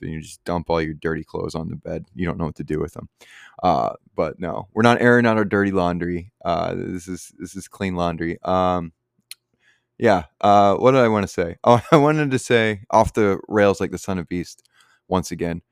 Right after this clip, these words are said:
I wanted to say that there's a lot of people in this story, his story and mine as well. I feel like just the story of V M P in general. And I feel like the Kyle episode's kind of a companion to, to,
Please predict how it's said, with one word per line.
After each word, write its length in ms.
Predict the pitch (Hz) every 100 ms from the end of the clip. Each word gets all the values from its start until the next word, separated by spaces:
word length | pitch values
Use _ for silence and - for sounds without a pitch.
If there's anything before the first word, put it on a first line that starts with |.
| _ -
I 60 | 120
wanted 160 | 151
to 40 | 135
say 240 | - 123
that 220 | 110 90
there's 160 | 120 151
a 40 |
lot 220 | 123 104
of 60 | 107
people 500 | 107 101 104 104 107 -
in 380 | 101 98 98 95
this 140 | 98
story, 520 | - 104 98 104 98 -
his 180 | 143
story 380 | - - 127 113
and 180 | 95 98
mine 380 | 95 95 95 95
as 160 | 95 87
well. 340 | 87 87 95 - _ _
I 80 | -
feel 140 | 92 104
like 140 | 87
just 240 | - 90
the 120 | 101 90
story 320 | - 90 90
of 100 | 82
V 140 | 92
M 140 | 90 82
P 260 | 95 87
in 120 | 82
general. 400 | 80 82 92 98 -
And 80 | -
I 60 | 92
feel 140 | 117
like 120 | 120
the 80 | 98
Kyle 340 | - 87 87 90
episode's 460 | - - 90 85
kind 180 | - 90
of 60 | 85
a 60 |
companion 640 | - 82 87 87 87 85 85
to, 280 | 82 82 - _ _ _ _
to, 140 | 110